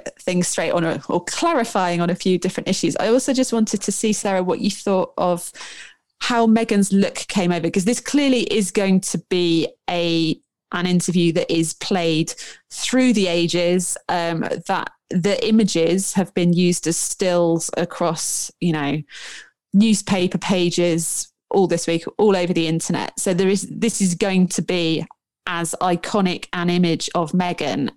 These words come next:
as her wedding day. What, how did you think it, it worked for her in this context?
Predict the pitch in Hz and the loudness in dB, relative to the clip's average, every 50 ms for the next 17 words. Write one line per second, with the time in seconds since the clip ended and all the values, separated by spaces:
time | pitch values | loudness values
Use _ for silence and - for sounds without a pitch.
0 | _ _ _ _ _ - 180 170 143 - - - 165 160 156 151 165 165 - 160 | _ _ _ _ _ -6 -6 -4 -4 -4 -2 -2 0 0 0 -2 -2 -2 -2 -2
1 | 160 156 160 - - - - - - 226 247 240 - - - - - - - _ | -2 -2 -4 -4 -6 -6 -6 -4 -2 -2 -2 -2 -4 -18 -20 -20 -20 -20 -20 _
2 | _ _ _ _ _ _ 180 180 185 185 185 175 - - - _ _ - 196 202 | _ _ _ _ _ _ -2 0 2 4 4 2 2 -2 -6 _ _ -2 -2 0
3 | 233 226 208 220 185 208 196 - - 202 190 190 - - 180 156 - - _ _ | 0 0 0 0 2 2 0 2 2 2 2 2 2 0 -2 -2 -4 -8 _ _
4 | _ - - 170 175 - 190 160 - - - - - - - - - - 190 - | _ -6 -4 -2 -2 0 0 0 -2 -2 -4 -8 -10 -6 -6 -4 -4 -4 -6 -6
5 | - _ - _ - - 185 156 151 165 160 - - - - - - _ _ _ | -8 _ -20 _ -8 -4 -4 -2 -2 -4 -6 -10 -16 -14 -14 -14 -14 _ _ _
6 | - 165 160 147 147 - - 160 160 156 143 - - - - - - - | -4 -2 -2 -2 -4 -4 -4 -4 -2 -2 -2 -4 -6 -8 -8 -12 -12 -12